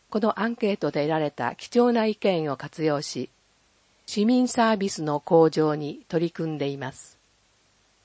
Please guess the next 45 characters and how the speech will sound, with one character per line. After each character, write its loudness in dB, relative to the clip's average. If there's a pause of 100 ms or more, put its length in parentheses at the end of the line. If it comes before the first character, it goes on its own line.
(120)
十 4
月 0
末 -2
日 -2
時 -6
点 -2
の -6
登 4
録 -2
者 -2
数 -6
は -4 (460)
千 2
五 2
百 -2
十 -2
人。 -10 (880)
よ 8
り 4
多 10
く -2
の 4
意 2
見 2
を -4 (240)
市 -2
政 4
に 2
反 0
映 4
さ -4
せ 0
る 0
た -2
め、 -4 (380)
幅 4
広 6
い 4
世 4
代 4
の 2
皆 2
さ 0
ん -2
の -2